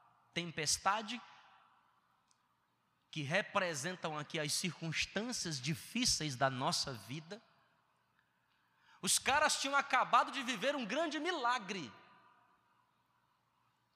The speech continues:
Exatamente como o povo vivera no Egito. Deus fez dez milagres.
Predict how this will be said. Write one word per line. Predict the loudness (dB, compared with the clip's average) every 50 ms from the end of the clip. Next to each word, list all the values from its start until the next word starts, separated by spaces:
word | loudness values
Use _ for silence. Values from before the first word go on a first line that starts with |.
| _ _ _ _ -20 -20 0
Exatamente | 6 6 6 12 12 12 12 12 12 12 12 12 6 0 2 2
como | 4 4 4
o | 2
povo | 6 6 8 8 8 6 2
vivera | 2 2 2 6 6 8 8 8
no | 8 8
Egito. | 6 6 4 2 0 0 -2 -4 -8
Deus | 6 8 8 8 8 6 6
fez | 4 4 2 8
dez | 10 12 12 12 10 6 2
milagres. | 6 8 10 10 8 8 4 -2 -6 -6 -6 -6